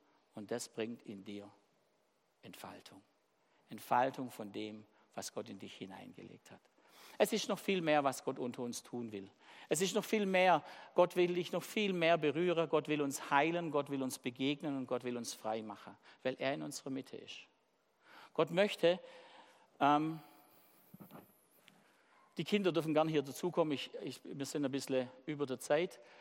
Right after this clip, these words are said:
Die Kinder dürfen gern hier reinkommen, ihr Eltern würdet ihr bitte eure Kinder holen. Wenn, wenn ihr wollt, dass ich weitermache, ich möchte gern noch ein paar Sachen beten und ich möchte gern noch ein paar Sachen aussprechen, wo ich empfinde, dass der Heilige Geist an dir tun, an uns alle hier tun will.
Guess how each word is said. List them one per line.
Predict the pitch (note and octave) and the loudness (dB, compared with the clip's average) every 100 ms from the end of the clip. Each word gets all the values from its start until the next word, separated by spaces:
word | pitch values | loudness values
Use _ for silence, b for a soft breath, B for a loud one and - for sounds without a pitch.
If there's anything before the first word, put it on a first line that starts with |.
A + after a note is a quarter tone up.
| B - | B -6
Die | |
Kinder | D#3 G#3 F#3+ | 0 2 4
dürfen | E3+ E3+ | 2 4
gern | E3 | 4
hier | E3+ D3+ | 4 4
reinkommen, | E3 E3+ D#3 | 4 2 2
ihr | D3+ | 4
Eltern | E3 E3 D3+ | 4 4 0
würdet | C#3+ C#3 | -2 -2
ihr | |
bitte | C#3 C3+ C#3+ | -2 -2 0
eure | C#3 B2+ | -2 -2
Kinder | E3 F3+ C3+ | -2 -2 0
holen. | D3 D#3 D3 | 2 2 0
Wenn, | C#3+ - | -2 -2
wenn | C#3+ D3 | 2 4
ihr | |
wollt, | C#3+ F#3 | 6 6
dass | F3+ - | 6 0
ich | C#3 | 2
weitermache, | D3+ E3+ E3+ D3+ | 4 4 4 2
ich | D3+ D#3 | 0 -6
möchte | D#3+ - | -6 0
gern | D#3+ D3 | 2 2
noch | C#3 | 0
ein | |
paar | C3+ C3 | 2 2
Sachen | - C#3+ C#3 | 4 2 2
beten | D3 D#3 - F#3 B B B | 0 -2 -2 -10 B B B
und | - | -4
ich | C#3+ | -2
möchte | D#3+ D3+ | 0 2
gern | D#3 | 2
noch | D3 | 2
ein | C3+ | 0
paar | C#3 | -2
Sachen | C#3+ C3+ - | 0 0 2
aussprechen, | D#3+ F3 - C3 - D3 B B | 0 0 0 0 2 -4 B B
wo | C#3+ | 4
ich | C#3+ D3 | 4 4
empfinde, | C3+ - F3+ D#3+ | -2 2 2 4
dass | C#3 - | 0 0
der | C3 | 2
Heilige | C#3 D#3 D3 C#3+ | 2 2 0 2
Geist | B2+ C3+ C#3 B B - | 2 2 -2 B B -2
an | C3+ B2+ | -2 0
dir | C#3+ D3 D3+ B - | 2 2 2 B -12
tun, | - D#3+ F3+ | -2 0 0
an | B2+ | -2
uns | - D3+ D3+ - - | -2 -4 -4 -6 2
alle | B2+ | 2
hier | C3+ C3 B2+ | 2 -2 -4
tun | - D#3+ D#3+ | -4 -4 0
will. | B2 A#2 | -2 -4